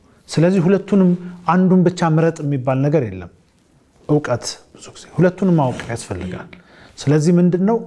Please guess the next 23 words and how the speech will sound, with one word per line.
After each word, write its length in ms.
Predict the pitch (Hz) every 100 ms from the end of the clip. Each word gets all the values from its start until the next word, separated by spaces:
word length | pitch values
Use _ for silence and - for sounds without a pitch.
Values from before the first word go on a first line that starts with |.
| -
ልምድ 380 | 147 175 170 139
ነው። 180 | 117 101
አሁን 220 | 95 98 - _ _
ገባ? 140 | 107 101
አንተ 180 | 139 151 208
ሁለቱንም 400 | 160 175 202 185
ታውቀዋለህ፣ 540 | 139 - 101 90 92 _ _ _ _ _ _ _ _ _ -
ግን 100 | 151
አሁን 200 | 147 165
የሌለህ 360 | 156 165 175
ምን 140 | 160 143
መሰለህ? 400 | 117 - 87 - _ _ _ _ _ _ _ _ _
ልምድ 360 | - 156 151 120
ነው፣ 160 | 110 113
ብዙ 220 | 123 160 147
ልምድ። 360 | 131 113 104 - - _ - - _ -
ልምድ 260 | 156 202 185
ሲኖርህ 500 | - 196 190 220 240 - - -
ስቱዲዮ 380 | - - 175 170
ስትሆን 400 | 165 175 - 196 202 -
ስቱዲዮ 420 | - - 135 120
ነው 140 | 98 87
የምትሆነው፣ 380 | - 98 90